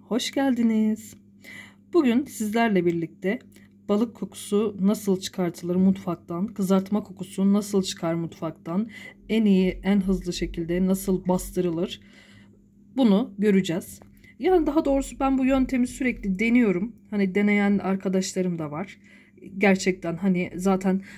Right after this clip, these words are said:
hani kahve yaptığımız zaman zaten kokusuna doyamıyoruz. E bir de bunu, e, tütsü olarak bir nevi kullandığımızda hani daha çok, e, severek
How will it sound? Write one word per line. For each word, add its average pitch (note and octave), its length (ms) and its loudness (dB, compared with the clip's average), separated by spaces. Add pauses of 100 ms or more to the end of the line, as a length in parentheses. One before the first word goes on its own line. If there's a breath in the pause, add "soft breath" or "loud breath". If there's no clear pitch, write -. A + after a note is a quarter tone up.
(140)
hani C4+ 160 0
kahve C4+ 260 4
yaptığımız C#4 480 0
zaman G3+ 440 0
zaten G#3 540 -2
kokusuna A3 560 0
doyamıyoruz. G3 720 2 (320 loud breath)
E A#3+ 100 2
bir C4 80 0
de C#4 120 2
bunu, C4+ 380 2
e, G#3 420 4
tütsü - 320 -4
olarak F#3 320 0 (320)
bir F#3+ 260 4
nevi E3+ 300 0
kullandığımızda F3+ 1000 -2 (560 loud breath)
hani G3 320 4
daha A#3+ 180 2
çok, G3 440 -6
e, F3+ 380 0
severek G3 680 2